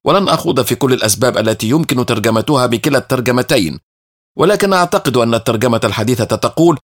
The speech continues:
"ربوات هم محفل ملائكة في احتفال بهيج، مرتدين أفضل ملابسهم لصالحنا".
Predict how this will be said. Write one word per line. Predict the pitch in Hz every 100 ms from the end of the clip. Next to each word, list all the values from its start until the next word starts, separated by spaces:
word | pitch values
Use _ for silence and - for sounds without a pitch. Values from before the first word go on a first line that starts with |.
| -
"ربوات | 123 131 139 143 131 92 90
هم | 117 135 107
محفل | 147 - 143
ملائكة | 127 123 120 147 - 139 -
في |
احتفال | 135 - 131 147 120 110
بهيج، | 123 120 107 69 - _ _ _ _ _ _ _ _ _ _ _ _ _ -
مرتدين | 143 - 165 202
أفضل | 170 180 190 165 165
ملابسهم | 160 156 151 160 - 135 139 131
لصالحنا". | 143 - 143 131 - 82 73